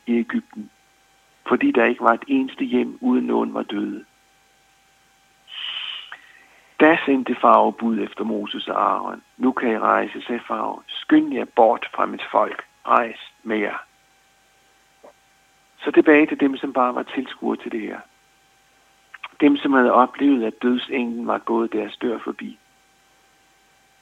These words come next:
Hvor må det have været ejendommeligt for dem. De hørte dødsskriget fra den del af Egypten, hvor ægypterne boede.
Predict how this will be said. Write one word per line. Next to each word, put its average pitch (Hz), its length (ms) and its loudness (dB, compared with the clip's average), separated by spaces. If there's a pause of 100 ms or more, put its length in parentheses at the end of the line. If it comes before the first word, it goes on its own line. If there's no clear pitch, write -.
(280)
Hvor 113 100 0
må 131 160 6
det 143 180 2
have 117 220 0
været 107 240 0
ejendommeligt 120 680 -2
for - 160 -4
dem. - 160 -14 (1500)
De 104 60 2
hørte 131 300 8
dødsskriget 123 720 2
fra 113 120 -2
den 123 220 -2
del 120 240 -2
af 113 100 -2
Egypten, 247 480 -6
hvor 214 220 -2 (180)
ægypterne 131 580 -4
boede. 110 500 -6